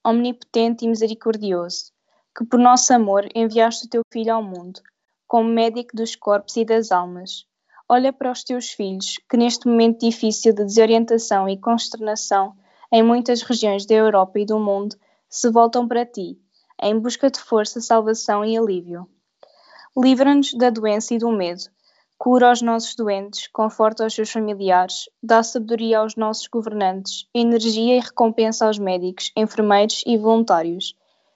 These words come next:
Vida eterna aos defuntos, não nos abandones neste momento de provação, mas livra-nos de todo o mal.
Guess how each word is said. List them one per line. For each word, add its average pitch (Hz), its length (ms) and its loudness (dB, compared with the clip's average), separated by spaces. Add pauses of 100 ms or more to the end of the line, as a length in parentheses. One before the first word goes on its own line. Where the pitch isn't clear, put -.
Vida 240 220 4
eterna 254 400 4
aos 254 160 -2
defuntos, - 600 -8 (280)
não 226 220 6
nos 240 160 0
abandones 208 640 0
neste 208 280 -6
momento 214 340 -2
de - 60 -20
provação, 208 720 -2 (400)
mas 240 200 2
livra-nos 247 520 2
de - 60 -20
todo 214 220 2
o 220 40 0
mal. 180 300 -2